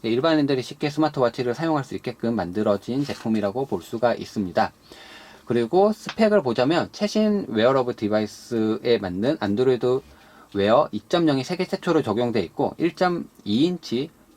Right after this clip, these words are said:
피오엘이디 디스플레이를 장착하고 있고요. 그 다음에 수심 일 미터에서 삼십 분 동안 견딜 수 있게끔 아이피 육칠 등급의 방수 방진을 지원하고 있습니다.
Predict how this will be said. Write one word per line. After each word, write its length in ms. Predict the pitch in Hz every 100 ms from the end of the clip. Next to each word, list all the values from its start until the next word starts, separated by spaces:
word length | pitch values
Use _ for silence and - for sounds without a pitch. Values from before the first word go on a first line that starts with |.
| -
피오엘이디 840 | - 202 180 180 175 147 131 123
디스플레이를 880 | - 113 - 131 120 113 113 110 113 -
장착하고 520 | 107 95 123 123 104
있고요. 460 | 80 - 110 95 135 - - -
그 60 | 120
다음에 220 | 110 113
수심 440 | - 214 196 180 -
일 220 | 196 208
미터에서 540 | 208 202 165 143 160
삼십 320 | 175 208 -
분 140 | 180 165
동안 220 | 151 131
견딜 300 | 117 101 117
수 80 | 101
있게끔 800 | 90 - - - 120 - 110 156 - -
아이피 500 | 101 113 - 147 95
육칠 400 | 98 - 185 185
등급의 400 | 123 113 113 127
방수 340 | 104 98 -
방진을 560 | 139 95 90 110 160 185
지원하고 380 | - 113 113 104
있습니다. 320 | 87 85 -